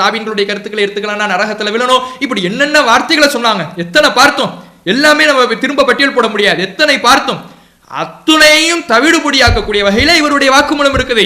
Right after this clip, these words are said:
இது ஆதாரமற்ற கொள்கை தான், இதுக்கு எந்த ஆதாரமும் இல்லை. இப்படி சொல்வது சலஃபி மன்ஹஜே இல்லை என்று இவர் சொல்லுகிறார் என்றால், அப்ப சலஃபி கொள்கை, சலஃபி கொள்கைன்னு இன்னைக்கு நபித்தோழர்களை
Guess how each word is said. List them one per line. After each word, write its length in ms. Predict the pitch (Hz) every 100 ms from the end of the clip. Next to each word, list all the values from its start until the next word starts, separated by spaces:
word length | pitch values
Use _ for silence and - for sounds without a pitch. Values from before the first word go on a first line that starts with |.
| 214
இது 120 | 285 262 269
ஆதாரமற்ற 500 | 370 370 370 349 349 330
கொள்கை 240 | 277 262 233
தான், 120 | 165 - - -
இதுக்கு 200 | 262 277 262
எந்த 140 | 349 339 277
ஆதாரமும் 440 | 320 330 330 311 285
இல்லை. 180 | 269 214 165 - - 208
இப்படி 240 | 233 302 277
சொல்வது 300 | 294 330 349 311
சலஃபி 340 | 214 269 330 320 269
மன்ஹஜே 380 | 285 302 302 311 262
இல்லை 240 | 349 330 277
என்று 240 | 214 214 220 220 - - 180
இவர் 300 | 233 277 285 214
சொல்லுகிறார் 460 | 226 240 214 190 160
என்றால், 440 | 143 139 170 262 269 - - _ _ _ _ _ - 170
அப்ப 160 | 180 175
சலஃபி 400 | 185 208 269 277 262
கொள்கை, 240 | 233 226 233 226 208
சலஃபி 320 | 214 254 262 226
கொள்கைன்னு 400 | 208 202 196 185
இன்னைக்கு 300 | 175 170 262 311 - - _ _
நபித்தோழர்களை 800 | 160 202 277 320 320 302 285 269